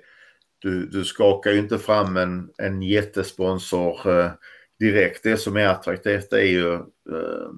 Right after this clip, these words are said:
tröjorna, och jag vet inte hur många år vi har kvar med Betway. Eh, sen är det ju stadion, men där har vi ju ett avtal med, eh, med staden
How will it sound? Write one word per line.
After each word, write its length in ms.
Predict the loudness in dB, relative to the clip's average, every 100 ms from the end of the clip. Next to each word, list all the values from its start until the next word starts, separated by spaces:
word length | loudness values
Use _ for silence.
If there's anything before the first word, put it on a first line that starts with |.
| -20 -20 _ 4
tröjorna, 520 | 6 6 4 4 6
och 120 | 6
jag 120 | 6
vet 280 | 6 2 2
inte 240 | -4 -2 -2
hur 100 | 0
många 320 | 0 2 4
år 200 | 4 2
vi 180 | 0 2
har 220 | -2 0
kvar 260 | 2 2
med 240 | 2 -2 -2 -2
Betway. 460 | 0 0 -2 0 0 -2 _ -20 -20 -20 _ _ -10
Eh, 220 | -8 -6
sen 240 | -2 -2 0
är 120 | 0
det 60 | 2
ju 100 | 0
stadion, 640 | 4 8 8 6 2 2
men 120 | 4
där 220 | 6 6
har 280 | 6 4 2
vi 120 | 2
ju 220 | -2 0 -2
ett 160 | 2
avtal 500 | 4 4 2 0 0
med, 400 | 0 -2 -2 0
eh, 240 | 2 2 0 -10 _ _ -20 -20 _ _ _ _ _
med 380 | 0 0 -2
staden 800 | -8 4 8 8 8 6 4 0